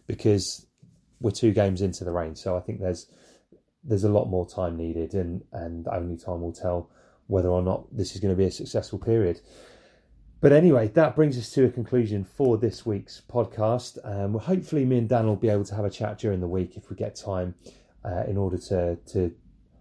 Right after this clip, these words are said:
make up for the fact we haven't been able to have a chat, uh, on this episode. Um, and it'd be nice to chat about a bit of Pro fourteen rugby as well, because that returns this weekend, which, uh, fills in the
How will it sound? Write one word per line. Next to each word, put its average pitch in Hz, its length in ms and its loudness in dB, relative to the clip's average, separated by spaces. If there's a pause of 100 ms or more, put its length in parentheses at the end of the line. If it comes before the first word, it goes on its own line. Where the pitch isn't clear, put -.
(100)
make 107 240 2
up 110 140 -4
for 101 80 -4
the - 40 -6
fact 110 160 -2
we 98 80 0
haven't 95 160 0
been 95 120 0
able 90 140 -2
to 87 40 -2
have 87 80 -2
a 87 60 -8
chat, - 500 -8 (240)
uh, 87 380 -10
on 85 240 -8
this 104 200 -4
episode. 95 580 -2 (420)
Um, 92 640 0
and 107 60 -2
it'd 113 120 -2
be 98 80 -2
nice 101 220 2
to - 80 -12
chat 120 180 -6
about 104 180 0
a 92 40 2
bit - 120 -2
of - 60 -12
Pro 95 180 0
fourteen 92 440 -4
rugby 92 240 -4
as 87 100 -6
well, 95 160 0
because - 240 -12
that - 160 -6
returns 90 380 -6
this - 200 -8
weekend, 87 360 -4
which, 101 280 -6 (440)
uh, 90 380 0
fills 107 360 0
in 95 160 0
the 90 300 -2